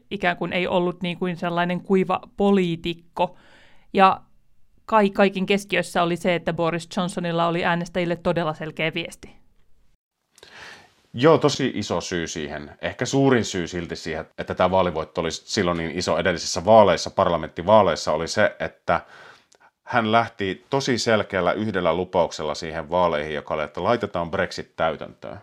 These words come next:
Speaker 2: Get Brexit done. Ja nyt on jo ehkä helppo unohtaa, että silloin oltiin semmoisessa tilanteessa, että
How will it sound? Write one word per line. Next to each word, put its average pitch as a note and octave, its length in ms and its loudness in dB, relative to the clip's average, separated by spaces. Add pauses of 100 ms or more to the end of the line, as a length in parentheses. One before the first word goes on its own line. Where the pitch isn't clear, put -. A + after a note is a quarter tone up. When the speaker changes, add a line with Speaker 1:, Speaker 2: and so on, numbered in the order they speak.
(760)
Speaker 2:
Get G#2+ 220 -4
Brexit - 500 -2
done. C#2 240 -2 (1040)
Ja F#2+ 200 -2 (100)
nyt A#2 340 -4 (120)
on G#2 120 2
jo G2 120 4
ehkä G2+ 220 -2
helppo G#2+ 300 0
unohtaa, A2+ 400 0
että F2 140 -8
silloin A2 240 -4
oltiin F#2+ 280 -2
semmoisessa G#2+ 320 -4
tilanteessa, F#2+ 640 4
että F2+ 240 0